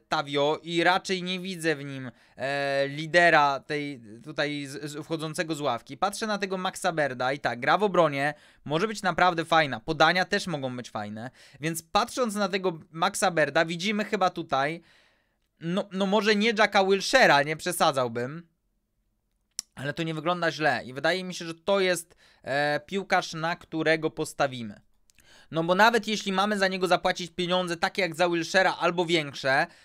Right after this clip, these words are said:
no to jesteśmy wtedy i tak do przodu przy jego ewentualnym, e, kolejnym transferze, no bo to są tacy zawodnicy, na których,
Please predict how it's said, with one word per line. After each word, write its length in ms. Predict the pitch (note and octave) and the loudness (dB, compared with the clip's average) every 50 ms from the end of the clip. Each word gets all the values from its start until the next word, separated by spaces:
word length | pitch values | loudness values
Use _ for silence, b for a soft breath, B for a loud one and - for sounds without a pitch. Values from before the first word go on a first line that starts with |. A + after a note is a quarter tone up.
| b b b | b b b
no 140 | D3 E3 E3+ | -4 -4 0
to 80 | E3+ | 2
jesteśmy 500 | G3 F#3+ F3 - - G#3+ G#3 - A3 G#3+ | 2 2 2 2 0 0 0 0 -4 -4
wtedy 540 | G3+ - - G3+ F#3+ F3+ D#3+ E3 E3 F3 F#3 - - | -4 0 2 4 4 4 6 6 4 4 4 0 -6
i 80 | F3 | -8
tak 260 | - - F#3+ F#3+ F#3 F#3 | -2 0 0 0 0 0
do 120 | F#3 F#3+ | -2 -2
przodu 500 | F#3 - - - G#3+ G3 G3 F#3 G3+ G3+ | -2 -2 -4 0 2 2 2 2 0 -2
przy 180 | G3+ - - F#3+ | -4 -4 -2 -2
jego 200 | F#3 E3 F#3+ F#3 | 0 2 2 2
ewentualnym, 880 | F3 F3 F3+ E3+ - F3 E3 F3 F3+ F#3+ F#3+ F#3 F#3 F3+ F3+ F3 F3 E3 B B B B | 2 2 0 -2 -4 -2 2 4 4 4 4 2 0 -2 -4 -4 -8 -10 B B B B
e, 140 | B D3 D3+ | B 0 0
kolejnym 460 | - - F3+ F3+ F#3+ G3 F#3+ F3+ F3 | 4 4 6 6 6 4 2 -2 -4
transferze, 520 | E3 E3+ E3+ E3+ D#3 - - E3 E3 E3+ G3+ | -2 -2 -2 -2 -2 0 0 0 2 2 0
no 100 | G#3+ A3 | -4 -4
bo 100 | A#3 C4+ | -4 -6
to 100 | - D#4+ | -6 -6
są 180 | - C#4 B3+ | -6 -6 -4
tacy 240 | A3+ B3+ A3+ - A3+ | -2 -4 -4 -4 -2
zawodnicy, 540 | G#3 G#3 F#3+ F3+ F3+ F3 F3 F#3 F3 F3+ G3+ | -2 -2 0 0 -2 -4 -4 -6 -6 -6 -6
na 120 | F#3 F3+ | -6 -6
których, 320 | E3+ - - F#3 F#3+ F3+ | -6 -2 -2 -2 -2 -2